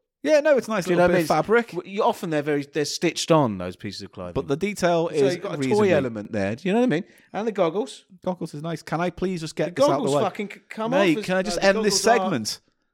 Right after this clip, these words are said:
Speaker 1: Instead of you doing a fucking weird striptease to your sex pair.
Speaker 2: He can live with Poindexter.
Speaker 1: Yeah, they're both gonna fucking have a lot of talk about and share and get through this.
Speaker 2: Right, there he goes. He's sitting there. Oh, it's me, is it?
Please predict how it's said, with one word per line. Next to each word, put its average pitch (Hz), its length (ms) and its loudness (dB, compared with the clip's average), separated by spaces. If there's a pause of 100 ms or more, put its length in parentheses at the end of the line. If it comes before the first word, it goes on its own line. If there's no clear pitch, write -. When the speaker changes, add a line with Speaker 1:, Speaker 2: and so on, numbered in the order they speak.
(180)
Speaker 1:
Instead 180 180 0
of 170 60 0
you 156 100 -4
doing 165 140 2
a 147 60 -4
fucking 147 400 -8
weird 143 280 0
striptease - 600 -6
to 135 120 -6
your 113 100 -2
sex - 360 -4
pair. 92 340 -2 (180)
Speaker 2:
He 104 160 -10
can 87 240 -8
live 90 180 -2
with 90 140 -4
Poindexter. 87 920 -2
Speaker 1:
Yeah, 95 260 -8
they're 113 100 -2
both 117 220 0
gonna 104 180 -2
fucking - 260 -8
have 98 160 -2
a 95 40 0
lot 98 160 -2
of 104 80 -6
talk 107 300 -8
about 113 240 0
and 98 120 -10
share 98 360 -2 (220)
and 113 100 -6
get 110 200 -2
through 101 260 -2
this. 107 300 -2 (420)
Speaker 2:
Right, 131 220 -4
there 143 180 -2
he 143 60 0
goes. 110 400 -2
He's 127 160 -6
sitting 123 280 -6
there. 92 160 -4 (120)
Oh, 151 240 -10
it's 123 160 -20
me, 151 240 -12
is 110 120 -20
it? - 160 -20